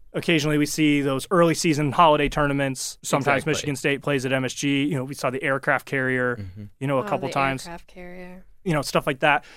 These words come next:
Speaker 1: That's another one where I think this lighting thing could really come into play 'cause it's obviously an aircraft carrier.
Speaker 4: Mm-hmm.
Speaker 1: But I think that's such a unique thing that you kinda just have to let it be.
Speaker 2: Yeah, that one,
Speaker 3: Mm-hmm.
Speaker 2: that one's an even playing field because neither team is used to playing with outside
Speaker 1: Yeah, it's
Speaker 2: lighting,
Speaker 1: so
Speaker 2: you know?
Speaker 1: weird. Yeah, it's
Speaker 2: <laughs>
Speaker 1: so weird. But,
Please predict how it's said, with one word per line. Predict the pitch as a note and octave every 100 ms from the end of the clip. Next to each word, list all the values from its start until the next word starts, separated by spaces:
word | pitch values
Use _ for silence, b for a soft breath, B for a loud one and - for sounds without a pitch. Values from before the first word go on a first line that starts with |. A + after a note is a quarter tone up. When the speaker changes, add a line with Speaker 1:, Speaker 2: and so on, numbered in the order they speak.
| B
Speaker 1:
That's | D4+ F4
another | C4+ A3 C#4+
one | F#3+ E3
where | D3+
I | D3
think | - E3 D3+
this | D3+ C3+ C#3+
lighting | D3 D3
thing | D3+ C#3
could | C3
really | C3+ C3+
come | B2+ C3
into | B2
play | A2 C3 B2+
'cause | B2 A#2
it's | - -
obviously | G#2+ G2+ C3 C#3+
an |
aircraft | A#3 - C3 -
carrier. | C3 A#2 A2+
Speaker 4:
Mm-hmm. | G#3 G3+ B B B
Speaker 1:
But | E3+ D#3+ -
I | F3+
think | F#3 D#3
that's | D#3 -
such | D#3
a | C#3
unique | C3 C3 -
thing | B2+
that | A#2
you | B2
kinda | A2+ G2+
just | -
have | G#2
to | G#2+
let | G#2 F#2+
it | -
be. |
Speaker 2:
Yeah, | A#2 A#2
that | D3 E3+
one, | E3 C#3
Speaker 3:
Mm-hmm. | A#2 -
Speaker 2:
that | D3
one's | D3 A#2+
an | A2+
even | A#2 A2+ G#2
playing | A2+ A#2 A2+
field | G#2+ G#2+
because | G#2 A#2 G#2+
neither | A#2 A#2+ A2
team | - G#2
is | G2+ G2+
used | G2+
to | -
playing | - A2 G#2+
with | G#2+
outside | - C3+ B3
Speaker 1:
Yeah, | F3 D#3+
it's | F3+
Speaker 2:
lighting, | G#3+
Speaker 1:
so | A#3+ G3
Speaker 2:
you | F3
know? |
Speaker 1:
weird. | E3+ F3 E3+ D#3
Yeah, | D#3 C#3+ C3
it's | C3+ D4
Speaker 2:
<laughs> |
Speaker 1:
so | E3+ D#4
weird. | C3+ C3+ C3 A#2
But, | B2+ C3